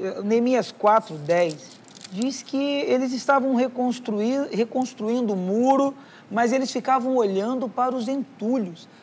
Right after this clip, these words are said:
Às vezes, meus irmãos, a gente fica olhando pra, pra, pra, pro lixo, pro entulho, isso a gente, a gente tira o foco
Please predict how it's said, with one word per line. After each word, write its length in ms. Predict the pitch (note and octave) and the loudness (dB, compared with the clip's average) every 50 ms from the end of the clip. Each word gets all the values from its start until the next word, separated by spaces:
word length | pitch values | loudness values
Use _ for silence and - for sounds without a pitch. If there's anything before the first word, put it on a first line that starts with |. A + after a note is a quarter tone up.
| - - - | -20 -16 -10
Às 180 | - A#3 A3 F3+ | -8 -8 -6 -6
vezes, 500 | F3+ E3+ F#3 A3+ C#4 C#4+ B3+ G3 F3+ E3 | -2 2 4 6 6 6 4 2 0 -6
meus 200 | E3+ E3 D#3+ D3+ D#3 | -6 -6 -6 -8 -8
irmãos, 160 | E3 F3 F#3+ | -8 -6 -6
a 40 | F#3+ | -6
gente 180 | A#3 B3+ - | -6 -6 -6
fica 180 | C#4 C#4 C4+ C#4 | -6 -4 0 0
olhando 320 | C4+ B3 B3 B3+ C4 C4 G#3 - - | 2 2 2 0 0 -2 -6 -8 -6
pra, 220 | - A#3 A#3+ A#3 A#3 | -2 2 2 2 2
pra, 300 | - - - A3+ A3+ A3 | 0 -2 -4 -4 -4 -4
pra, 220 | F#3 - A3 G#3+ F#3+ | -2 -2 -2 -2 -4
pro 280 | E3 - G3+ G#3 F#3+ | -6 -10 -10 -8 -6
lixo, 560 | F3+ F3 G3+ A#3 C4 - - - - - F3 E3 - - - - - - - - - - | -2 2 4 4 4 4 0 -6 -12 -14 -18 -20 -20 -20 -20 -20 -20 -20 -20 -20 -12 -6
pro 140 | - A3+ A#3+ | -4 -2 -2
entulho, 520 | G#3+ F3+ - - - A#3+ C4+ C#4+ B3+ B3+ | -2 -2 -4 -4 0 2 2 4 2 2
isso 500 | B3+ C4+ D4 C#4 - - D4 D4 D4+ E4 - | 2 0 -2 -2 -4 -4 -4 -2 -2 0 0
a 80 | - A#3+ | 0 0
gente, 180 | A#3 D#4 - - - - - - | 0 -2 -4 -10 -16 -2 0 2
a 60 | A#3 | 2
gente 180 | A3 D4+ - - | 4 2 0 -2
tira 420 | - - C4+ C#4+ D#4+ G4 G4+ F4+ | -2 0 4 4 4 4 4 0
o 80 | E4 - | -2 -2
foco 680 | - - - A3 G#3+ A#3 C4 - - - D#4+ F#4 | 0 2 6 6 8 6 6 4 0 0 0 0